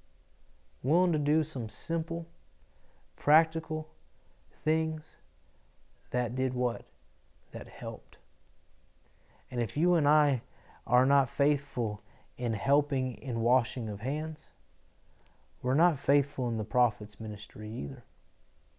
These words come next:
And this is why many have been ill prepared, 'cause they've been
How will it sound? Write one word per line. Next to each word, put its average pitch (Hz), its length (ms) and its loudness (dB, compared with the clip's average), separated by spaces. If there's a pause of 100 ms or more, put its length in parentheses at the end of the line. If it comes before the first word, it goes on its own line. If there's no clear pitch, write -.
(920)
And 123 140 -4
this 135 180 -2
is 139 100 0
why 151 200 6
many 147 320 2
have 135 240 0
been 131 160 0
ill 135 240 -2
prepared, 117 540 -4 (1300)
'cause 113 200 -2
they've 131 200 0
been 127 320 -2